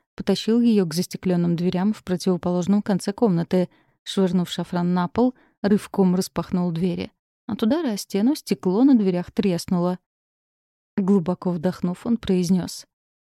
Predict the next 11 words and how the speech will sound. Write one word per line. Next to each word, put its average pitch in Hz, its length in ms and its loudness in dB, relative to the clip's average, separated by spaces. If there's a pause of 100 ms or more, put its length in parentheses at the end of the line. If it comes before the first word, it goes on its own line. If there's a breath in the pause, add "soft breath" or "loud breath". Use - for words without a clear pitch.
(240)
«Цветы, 214 360 2
мисс 180 280 2
Эверли, 180 440 0 (180)
это 220 260 0
ваша 226 240 -2
компетенция». 185 800 0 (880)
Он 233 120 8
зажег 208 380 0
антикварную 202 800 2
масляную 190 680 0
лампу, 180 500 -4